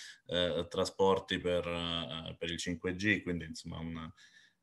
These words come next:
mi pare, eh, davvero, insomma, eh, elementi, elementi concreti. Ehm, A questo punto passerei la parola a Eva Spina, e naturalmente chiedendole, eh, a che punto, eh, siamo, insomma, rispetto,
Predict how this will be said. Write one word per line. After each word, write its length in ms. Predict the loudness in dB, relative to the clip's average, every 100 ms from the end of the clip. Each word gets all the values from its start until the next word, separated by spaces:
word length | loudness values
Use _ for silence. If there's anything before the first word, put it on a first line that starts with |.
| -4
mi 120 | 2
pare, 540 | 8 10 10 10 8
eh, 260 | 6 2 4
davvero, 400 | 4 6 8 8
insomma, 720 | 8 4 4 6 6 4 2
eh, 80 | 4
elementi, 720 | 4 8 8 8 4 6 8
elementi 380 | 8 8 8 8
concreti. 680 | 8 10 12 12 12 8 6
Ehm, 1400 | 10 12 12 12 12 10 10 10 10 8 8 8 6 4 0 _ _ _ -8 -6
A 20 |
questo 200 | -2 6
punto 180 | 10 12
passerei 320 | 12 10 10
la 60 | 12
parola 240 | 12 12
a 40 | 12
Eva 160 | 12
Spina, 600 | 12 12 12 12 12 12
e 40 | 12
naturalmente 380 | 10 12 12 12
chiedendole, 840 | 12 12 12 12 12 12 12 8 -2 -20 -20 -20 _
eh, 120 | 2
a 220 | 4 4
che 160 | 4 2
punto, 1000 | 4 6 6 10 12 12 12 10 6 -2
eh, 640 | -4 0 0 0 0 -2 -2
siamo, 480 | 6 10 10 10
insomma, 400 | 6 4 0 0
rispetto, 760 | 0 -2 0 -2 -2 -4 -4